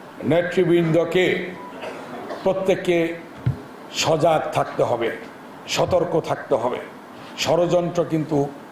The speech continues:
শেষ হয়নি, ষড়যন্ত্র চলছে,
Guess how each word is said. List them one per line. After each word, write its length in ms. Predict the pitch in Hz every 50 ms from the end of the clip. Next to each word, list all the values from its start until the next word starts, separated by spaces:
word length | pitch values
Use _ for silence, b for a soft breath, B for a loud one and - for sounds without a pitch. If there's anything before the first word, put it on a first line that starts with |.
| - - - - - -
শেষ 200 | - 185 175 - - 170
হয়নি, 320 | 139 135 127 117 117 110 - - - - - - - - - - - - -
ষড়যন্ত্র 580 | - 156 165 175 160 160 175 170 156 - - 185 180 175 - - - - - - - - - - - - -
চলছে, 360 | 196 214 233 220 - - 247